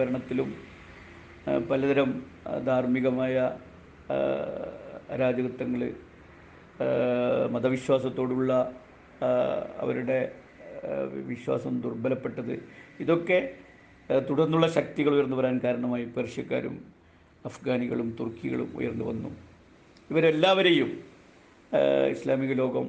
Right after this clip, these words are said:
ഏറെക്കുറെ എല്ലാവരെയും ഒരു ഇസ്ലാമിക ഭരണകൂടം തന്നെ ആയിട്ട് അംഗീകരിച്ചിരുന്നു. അവരുടെ നന്മകളെ, നന്മകൾ പ്രസരിപ്പിച്ചിരുന്ന കാലത്ത് അതൊക്കെയും ഇസ്ലാമിൻ്റെ,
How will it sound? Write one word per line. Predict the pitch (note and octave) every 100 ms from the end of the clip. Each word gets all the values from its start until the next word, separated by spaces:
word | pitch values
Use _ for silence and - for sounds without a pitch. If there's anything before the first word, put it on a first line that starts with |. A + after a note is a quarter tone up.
| - - -
ഏറെക്കുറെ | B2+ B2+ - C3
എല്ലാവരെയും | B2+ C3 C#3 C#3 C#3 A2+ - - - _
ഒരു | C#3 C3
ഇസ്ലാമിക | C3 C3 C3 C3
ഭരണകൂടം | C3 B2+ C3 B2+ B2 B2+
തന്നെ | B2+
ആയിട്ട് | C3 B2 B2
അംഗീകരിച്ചിരുന്നു. | A#2+ B2 B2+ A#2 B2 A#2+ C3+ A3+ - - - - -
അവരുടെ | C#3+ F#3 F#3+ A3 C#3+ - C3
നന്മകളെ, | C#3 D3 E3+ D3 A#2+ G#2+ - - - -
നന്മകൾ | C3+ C3+ E3+ F3 D#3+
പ്രസരിപ്പിച്ചിരുന്ന | D#3 C#3 C#3 C3 C3+ C3
കാലത്ത് | B2 A#2 - - - - - - - - C3+
അതൊക്കെയും | B2+ - C#3+ C#3
ഇസ്ലാമിൻ്റെ, | C#3 C#3 C2 C2 -